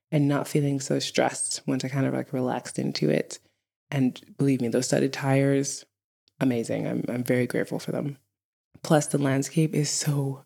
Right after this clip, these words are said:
beautiful during the wintertime that I do feel like it is worth it to come during that time to see the country. Number four is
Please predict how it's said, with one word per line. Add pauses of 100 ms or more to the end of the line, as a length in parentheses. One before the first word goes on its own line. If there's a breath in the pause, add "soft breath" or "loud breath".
beautiful (140)
during
the
wintertime
that
I (140)
do
feel
like
it
is
worth
it
to
come
during
that
time (380 loud breath)
to
see
the
country. (520)
Number
four
is